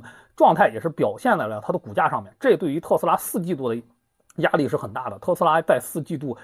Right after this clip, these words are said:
肯定是要通过各种方法给这种资本市场提振信心。那么其实在九月中下旬，特斯拉在国内其实已经推出了事实上的这种促销措施，比如说以保险补贴的形式优惠了八千块钱。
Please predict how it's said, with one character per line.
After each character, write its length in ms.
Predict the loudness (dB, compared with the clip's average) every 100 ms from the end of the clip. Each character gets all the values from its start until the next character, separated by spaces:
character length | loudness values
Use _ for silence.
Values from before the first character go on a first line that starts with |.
| -14 -8
肯 360 | -4 -4 -4
定 220 | -2 0 0
是 220 | 0 4
要 180 | 6 6
通 240 | 2 0
过 120 | 2
各 160 | 4 2
种 120 | 2
方 240 | 2 2
法 200 | 2 -4 -6
给 140 | -10
这 160 | -8 -10
种 160 | -10
资 120 | -8
本 160 | -6 -6
市 120 | -8
场 160 | -12 -14
提 300 | -18 -12 -2
振 180 | 0 0
信 220 | 0 -4
心。 260 | 0 -2 -4 -18 -20 -20 -20 -20 -20 -18 4
那 160 | 8 10
么 280 | 12 10
其 340 | 8 2 2 2
实 300 | 0 -2 4
在 280 | 6 6 4
九 280 | -2 -4
月 160 | 2 2
中 260 | 2 -2 -2
下 100 | -2 -4
旬， 260 | -6 -10 -12 -4
特 120 | -2
斯 80 | 0
拉 140 | 0
在 80 | 0
国 240 | -2 -4
内 140 | -4 -4
其 200 | -6 -8
实 220 | -4 -6
已 140 | -6
经 180 | -10 -12
推 160 | -8 -8
出 140 | -2
了 80 | -4
事 360 | -4 -4 -4 -4
实 320 | -6 -6 0
上 220 | 2 2
的 80 | 0
这 100 | -4
种 140 | -6
促 160 | -8 0
销 160 | 2
措 180 | 4 2 0
施， 180 | -4
比 140 | -6 -8
如 120 | -10
说 140 | -8
以 80 | -8
保 180 | -4 -4
险 160 | -2 -4
补 140 | -6
贴 160 | -4 -4
的 80 |
形 140 | -4 -10
式 100 | -6
优 100 | -4
惠 120 | -2
了 60 | -2
八 120 | -2
千 100 | 2
块 140 | 0
钱。 160 | 0